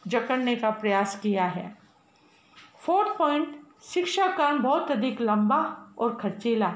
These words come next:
कहने का अभिप्राय है कि प्लेटो की शिक्षा एक निश्चित आयु तक ही सीमित नहीं रहती,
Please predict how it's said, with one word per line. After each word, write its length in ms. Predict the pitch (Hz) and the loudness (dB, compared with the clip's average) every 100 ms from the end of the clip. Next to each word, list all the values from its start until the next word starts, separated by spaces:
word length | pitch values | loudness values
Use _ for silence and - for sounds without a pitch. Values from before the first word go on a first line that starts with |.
| - - - - - | -6 -20 -20 -16 -4
कहने 240 | 262 294 | -2 0
का 120 | 302 277 | 0 0
अभिप्राय 540 | 214 233 240 233 247 | 0 0 0 2 2
है 420 | 247 214 208 - - - _ | 2 0 0 -6 -18 -20 _
कि 80 | 254 | -6
प्लेटो 440 | 214 240 226 226 330 | -4 0 0 0 -2
की 140 | 311 | -2
शिक्षा 460 | - 269 262 - 262 208 - - - _ - | -4 -4 -6 -2 0 0 -2 -12 -20 _ -2
एक 200 | 285 285 | -2 0
निश्चित 540 | 233 269 - 381 370 | 0 0 0 -2 2
आयु 180 | 285 262 - | 2 2 0
तक 140 | 294 285 | -2 -2
ही 80 | 277 | -6
सीमित 400 | - 247 262 - | -2 0 0 0
नहीं 200 | 240 262 | 0 0
रहती, 560 | 311 294 285 226 - | 0 0 -2 -4 -4